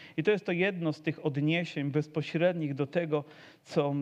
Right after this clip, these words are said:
związane jest z Duchem Świętym. Przez moc. Moc, która przezwycięża smutek, moc, która przezwycięża strach,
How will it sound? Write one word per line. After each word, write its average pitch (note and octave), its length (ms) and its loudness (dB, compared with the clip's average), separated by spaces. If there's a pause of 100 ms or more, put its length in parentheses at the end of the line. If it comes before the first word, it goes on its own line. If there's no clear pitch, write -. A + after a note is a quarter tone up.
(100)
związane D3 600 2
jest C3+ 240 -4
z C3+ 180 -6
Duchem D3+ 340 0
Świętym. C3 480 -4
Przez E3 320 -2
moc. - 640 -4 (320)
Moc, E3+ 360 2
która D#3 300 -2
przezwycięża D#3 760 -2
smutek, - 760 -6
moc, D3 380 0
która D3+ 400 -4
przezwycięża C#3+ 720 -4
strach, - 540 -4